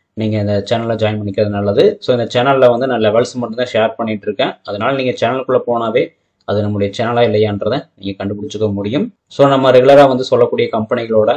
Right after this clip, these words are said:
levels எல்லாமே நான் அந்த Telegram சேனல்ல share பண்ணிட்டு இருக்கேன். So அந்த levels எல்லாம் நீங்க பார்த்து தெரிஞ்சுக்கணும் அப்படின்னா இந்த Telegram சேனல்ல join பண்ணிக்கோங்க. அதே மாதிரி long டேர்ம்ல interest இருக்கிற மாதிரியே உங்களுக்கு, அஹ், இன்ட்ராடேலயும் interest இருக்கு அப்படின்னா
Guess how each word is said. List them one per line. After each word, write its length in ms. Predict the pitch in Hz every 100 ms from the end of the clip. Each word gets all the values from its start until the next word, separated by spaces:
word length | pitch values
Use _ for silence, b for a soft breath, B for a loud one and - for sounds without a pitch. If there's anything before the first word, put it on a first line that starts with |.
| -
levels 340 | 110 107 110
எல்லாமே 320 | 117 107 113 143 139
நான் 200 | - 101
அந்த 160 | 101 101 104 -
Telegram 360 | - 107 110 110
சேனல்ல 340 | 107 110 107 107
share 280 | 104 110
பண்ணிட்டு 320 | - 107 98 101
இருக்கேன். 240 | 101 - - _ _ _ -
So 160 | -
அந்த 160 | 143 135
levels 300 | 131 139 139
எல்லாம் 180 | 143 135
நீங்க 140 | 123
பார்த்து 260 | - 117 127 117
தெரிஞ்சுக்கணும் 480 | 110 107 110 120
அப்படின்னா 300 | 107 104 110 208
இந்த 160 | 113 110
Telegram 360 | 107 110 110 107
சேனல்ல 340 | 110 101 104
join 260 | 101 104 104
பண்ணிக்கோங்க. 400 | 101 98 107 139 247 _ _ _ -
அதே 180 | 123 143
மாதிரி 220 | 139 147 160
long 240 | 117 131
டேர்ம்ல 260 | 131 127 131 123
interest 360 | 120 110 -
இருக்கிற 220 | 113 120
மாதிரியே 300 | 110 107 117 131
உங்களுக்கு, 460 | 110 104 104 - 185 -
அஹ், 200 | 107 104 104
இன்ட்ராடேலயும் 640 | 113 120 135 135 123 135
interest 360 | 117 107 117 -
இருக்கு 260 | 104 101 123
அப்படின்னா 360 | 107 98 107